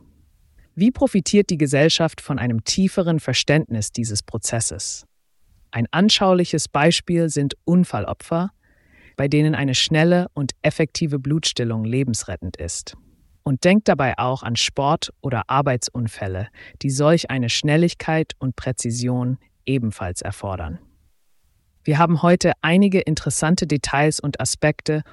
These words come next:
rund um die Hämostase besprochen. Von der primären und sekundären Hämostase über historische Einblicke bis hin zu modernen medizinischen Einflüssen.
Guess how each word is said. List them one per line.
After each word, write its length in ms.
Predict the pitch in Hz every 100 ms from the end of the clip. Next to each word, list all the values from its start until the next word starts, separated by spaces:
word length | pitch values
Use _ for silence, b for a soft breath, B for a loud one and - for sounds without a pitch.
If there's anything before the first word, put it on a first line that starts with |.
| b -
rund 300 | 170 208 143
um 120 | 156
die 120 | 135
Hämostase 640 | 139 139 123 - 131 127
besprochen. 600 | 107 107 - 92 - 82 - _ _
Von 220 | - 123
der 80 | -
primären 720 | - 190 202 175 170 170 165
und 180 | 131 127
sekundären 540 | 127 - 117 135 151 156
Hämostase 800 | 160 156 - 143 135 139 156 147 B B
über 180 | 117 131
historische 760 | 117 120 - 175 170 175 -
Einblicke 600 | - 151 156 156 - 151 147
bis 200 | - 165
hin 160 | 190 185
zu 120 | -
modernen 500 | 131 123 131 156 165
medizinischen 680 | 156 127 113 - 170 147 113
Einflüssen. 720 | 120 131 139 139 135 147 143